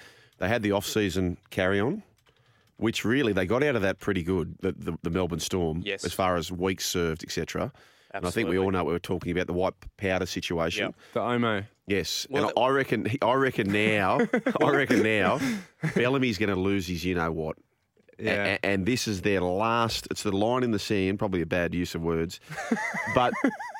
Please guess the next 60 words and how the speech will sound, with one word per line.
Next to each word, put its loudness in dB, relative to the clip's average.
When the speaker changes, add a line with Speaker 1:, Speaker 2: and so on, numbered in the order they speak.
Speaker 1:
but 2
this 2
is -2
the 2
moment 2
where 2
they 2
Speaker 3:
It's -2
the 4
Speaker 1:
say 4
Speaker 3:
line 2
in -2
the 0
Omo. -2
Speaker 1:
Yes, 0
this -2
is -2
the, 2
this -2
is -4
the 0
moment 2
where -2
they 0
say, -2
"Boys, 0
we 0
fair -2
dinkum -4
or 0
not." -2
You 0
Speaker 3:
Yeah. -2
Speaker 1:
cannot 2
underestimate 0
Craig -2
Bellamy. -2
And 0
I 0
think -4
this -2
little 0
defining -2
moment -2
might 0
be -2
Speaker 2:
There's -2
Speaker 1:
the -4
thing -2
they 0
need, 0
the -10
kick -2
up -2
the -2
arse. -6
Speaker 2:
Well, 0
Speaker 3:
Mm. -8
Speaker 2:
that -2
defi-, -2